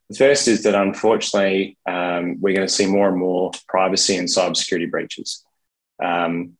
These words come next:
internally, I use the analogy that cybersecurity is like a game of snakes and ladders. We have adversaries or cybersecurity threat actors who are coming after us and our data. Uh, we continue to roll the dice to make progress,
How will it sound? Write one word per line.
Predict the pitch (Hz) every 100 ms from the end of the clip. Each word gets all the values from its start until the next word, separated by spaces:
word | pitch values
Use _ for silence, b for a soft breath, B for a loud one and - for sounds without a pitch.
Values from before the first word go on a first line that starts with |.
| -
internally, | 104 131 135 117
I | 98
use | 101 -
the | 95
analogy | 92 95 92 92 90
that | 87 -
cybersecurity | - 101 - - - 92 87
is | 85 95
like | 87
a | 87
game | 87 85 82
of |
snakes | - 85 78 -
and |
ladders. | 80 - - - _ _ _ _ _ _ _ _ - -
We | 110
have | 107
adversaries | 101 107 120 - 117 113 104
or | 87
cybersecurity | - 95 104 - - 110 101 95
threat | 85 90 90
actors | 87 - 85 85
who | -
are | 82
coming | - 101 90
after | 80 82 -
us | - - - _ _ - -
and | 90
our | 82
data. | 82 78 78 - _ _ _ _ _ -
Uh, | 82 -
we | 101
continue | 110 104 123 120
to | 113 92
roll | 95 110 104
the | 98
dice | 90 92 90 -
to | -
make | 90 87 -
progress, | - 107 107 107 - -